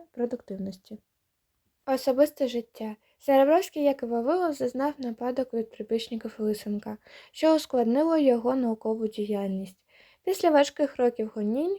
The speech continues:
він помер у тисяча дев'ятсот сорок восьмому році, залишивши незавершені проекти. Спадок. Його ідеї вплинули на розвиток молекулярної біології та генетики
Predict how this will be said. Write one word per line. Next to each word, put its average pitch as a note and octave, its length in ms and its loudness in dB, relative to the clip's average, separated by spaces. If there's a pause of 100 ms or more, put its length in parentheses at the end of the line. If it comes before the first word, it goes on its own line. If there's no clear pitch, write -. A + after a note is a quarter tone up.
він D#4+ 200 -2
помер C4 460 0
у A#3+ 80 2
тисяча A#3 400 -10
дев'ятсот G#3+ 580 -2
сорок G#3 440 -2
восьмому G#3 540 -4
році, E4 500 0
залишивши D4+ 800 -4
незавершені A3+ 760 -2
проекти. G#3 640 -8 (540)
Спадок. A3+ 600 0 (300)
Його C4 320 4
ідеї C#4+ 460 4
вплинули C4+ 460 0
на A3+ 140 0
розвиток A#3 440 -2
молекулярної G#3 680 -4
біології A#3 560 0
та A#3+ 180 0
генетики G#3 760 -4